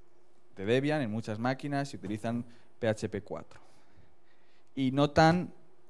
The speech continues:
el error este, que es un error, no es grave, o sea, en estable solo se arreglan errores de seguridad y errores, eh, importantes graves, pues como que el paquete no funcione en absoluto o se coma tus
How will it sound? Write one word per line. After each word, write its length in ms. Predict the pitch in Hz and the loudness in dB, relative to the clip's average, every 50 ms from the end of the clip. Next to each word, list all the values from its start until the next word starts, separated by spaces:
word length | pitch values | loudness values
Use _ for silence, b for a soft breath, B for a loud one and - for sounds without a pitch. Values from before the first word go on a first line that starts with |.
| - - - | -10 -2 2
el 140 | 117 117 117 | 6 8 8
error 300 | 113 110 123 120 120 123 | 8 10 10 10 10 8
este, 400 | 127 - - - 151 151 147 151 | 6 4 4 4 4 4 4 0
que 100 | - 104 | -4 -4
es 80 | 101 | -2
un 100 | 113 110 | 0 2
error, 460 | 107 107 120 120 123 131 143 - - - - - - - - | 4 6 8 8 8 8 6 2 -6 -10 -14 -14 -14 -14 -12
no 120 | - 98 98 | -6 -4 -4
es 100 | 101 98 | 0 2
grave, 360 | 107 113 127 127 147 170 156 | 6 6 6 6 4 2 0
o 40 | 82 | -2
sea, 260 | - 101 107 104 - - | -2 -2 -2 -2 -4 -4
en 100 | 104 104 | -4 -4
estable 320 | 104 - - 131 135 143 139 | 0 4 6 6 6 6 2
solo 180 | - 127 117 | 0 0 0
se 80 | - 117 | 0 0
arreglan 400 | 110 113 101 95 90 90 85 - - - - - - - | 0 0 0 -2 -4 -6 -8 -12 -14 -14 -14 -14 -14 -12
errores 300 | - - 113 117 120 120 | -6 -2 2 4 4 4
de 100 | 113 110 | 4 0
seguridad 560 | 107 117 104 107 113 117 131 139 156 175 175 B B B B B - | 0 0 0 0 2 6 6 6 6 6 4 B B B B B -2
y 80 | 110 107 | -2 2
errores, 540 | - 120 120 123 131 131 135 135 - - | 4 6 6 8 6 6 4 2 -2 -2
eh, 320 | 104 110 101 98 90 78 - - - - - - | 0 2 2 2 0 -2 -4 -12 -16 -14 -10 -8
importantes 500 | 117 107 - 113 110 123 120 123 120 117 | -8 -4 -4 -2 0 2 2 2 2 -2
graves, 340 | 113 120 123 127 135 143 139 | 2 4 4 4 4 2 -2
pues 200 | 139 107 95 - | -4 -12 -12 -8
como 180 | - 95 95 | -4 -4 -2
que 60 | 92 92 | -2 -2
el 40 | 85 | -4
paquete 280 | - 85 104 101 104 | -2 -2 -2 -2 -2
no 100 | 101 95 | -2 -4
funcione 360 | - - 98 101 101 101 98 98 | -6 -8 -10 -8 -6 -4 -2 -2
en 60 | 101 | 0
absoluto 680 | 95 98 98 - 110 131 156 160 156 - 175 180 - | -2 -2 -2 -2 0 0 0 0 0 2 2 2 2
o 120 | - 107 | 2 0
se 120 | 95 98 92 | -2 -4 -2
coma 280 | - 113 110 104 98 | 0 2 2 2 0
tus 400 | - 104 101 101 101 - - - | 0 -2 -2 -4 -4 -6 -10 -16